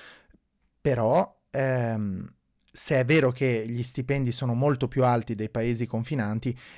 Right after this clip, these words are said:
è anche vero che il costo della vita è a sua volta, eh, molto più alto, quindi non è che, ecco, uno svizzero riceva il suo stipendio, come dicevo prima, di ottomila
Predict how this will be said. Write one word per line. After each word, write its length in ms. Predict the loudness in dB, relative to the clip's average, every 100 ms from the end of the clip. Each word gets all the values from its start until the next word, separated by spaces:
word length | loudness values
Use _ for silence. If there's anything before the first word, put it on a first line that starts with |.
| -8
è 80 | -4
anche 280 | -2 0 0
vero 220 | 2 0
che 80 | -2
il 80 | -2
costo 320 | -2 -2 -2
della 200 | -2 -2
vita 440 | -4 -6 -6 -8 -12 _ -6
è 80 |
a 100 | -4
sua 200 | -2 -2
volta, 680 | 0 0 -2 -2 -4 -4 _
eh, 240 | -8 -6 -2
molto 400 | -2 0 -2 -2
più 160 | 2
alto, 420 | 4 2 0 -4
quindi 460 | -2 0 0 0 -2
non 180 | 0 2
è 100 | 2
che, 140 | 2 2
ecco, 200 | 2 -2
uno 120 | -2
svizzero 800 | 0 0 0 0 2 4 2 -2 -10 -20 -14 -6
riceva 380 | -2 0 2
il 80 | 2
suo 460 | 2 0 2 2 0
stipendio, 600 | -4 -2 0 2 2 0
come 220 | -2 -2
dicevo 360 | -2 0 0 2
prima, 320 | 0 0 0
di 100 | 0
ottomila 880 | -2 -2 -2 0 0 0 -4 -6